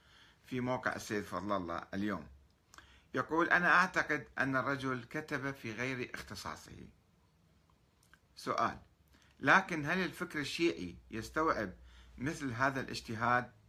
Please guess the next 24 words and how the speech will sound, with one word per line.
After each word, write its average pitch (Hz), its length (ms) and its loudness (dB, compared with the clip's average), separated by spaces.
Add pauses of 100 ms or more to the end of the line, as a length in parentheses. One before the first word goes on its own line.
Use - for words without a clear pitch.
(360)
مسموح 120 360 -6
فيه 127 220 -2
يعني؟ 117 460 0 (1040)
جواب: 131 420 6 (840)
ليست 190 400 4 (140)
القضية 147 580 2
هي 139 300 2
أن 127 140 0
الفكر 123 360 -4
الشيعي 147 560 0
يستوعب 120 560 2
أو 104 140 2
لا 113 160 4
يستوعب 98 500 0
الاجتهاد 107 760 -4 (520)
في 120 120 -4
هذا 120 200 4
المجال، 95 500 0 (580)
فكل 208 420 2
فكر 190 280 -2
يمكن 175 480 -2
أن 143 160 -2
يستوعب 135 480 0
اجتهادا، 101 680 -2